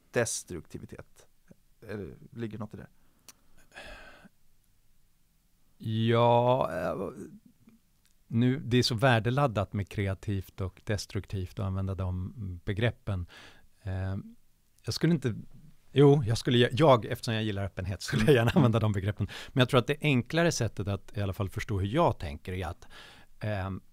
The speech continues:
Speaker 2: slutenheten är ensidig.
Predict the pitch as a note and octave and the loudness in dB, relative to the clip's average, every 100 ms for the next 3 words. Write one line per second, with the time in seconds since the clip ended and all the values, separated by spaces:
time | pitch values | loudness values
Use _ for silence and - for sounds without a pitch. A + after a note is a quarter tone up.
0 | _ - - _ - _ - _ _ _ | _ -20 -20 _ -20 _ -20 _ _ _
1 | _ - - - C3+ A2+ - - G#2 F#2+ | _ -10 -8 -2 0 0 -2 -2 -2 0
2 | D3+ D3+ D3+ - C#3 C#3 A2+ G#2 G2 F2+ | -2 -2 -4 -4 -4 -4 -4 -2 -2 -4
3 | F#2 - - _ - D3 A2 - E3+ D#3 | -6 -10 -20 _ 0 2 2 2 0 0
4 | G2 - - | -2 -10 -20